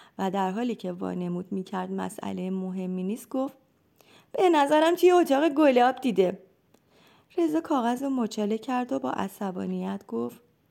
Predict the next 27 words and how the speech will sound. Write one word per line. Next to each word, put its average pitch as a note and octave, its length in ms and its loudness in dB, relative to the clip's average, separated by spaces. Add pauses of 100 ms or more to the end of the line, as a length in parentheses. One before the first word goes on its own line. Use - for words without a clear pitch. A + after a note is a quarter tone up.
(500)
«مرضیه C4+ 460 4
تو F4+ 100 6
اتاق D4 340 6
گلاب D4 440 6
چی F4 140 4
کار C#4 240 4
می‌کرده؟ G#3 720 2 (460)
چطور B3+ 300 6
کسی D#4+ 300 4
حق D4+ 340 4
نداره E4+ 460 4
که D#4 140 4
به C#4 60 6
اتاق A#3 400 6
تو A#3 140 2
پا A3 220 2
بذاره؟ G3+ 560 4 (280)
اما C#4+ 260 4
تو D#4+ 120 4
و E4 160 8
بچه‌هات C4 460 4
هر C#4 280 4
کجا C#4+ 200 4
دلتون A#3 420 2
می‌خواد A#3+ 360 2
جولون C#4 400 4
می‌دین.» A3+ 380 2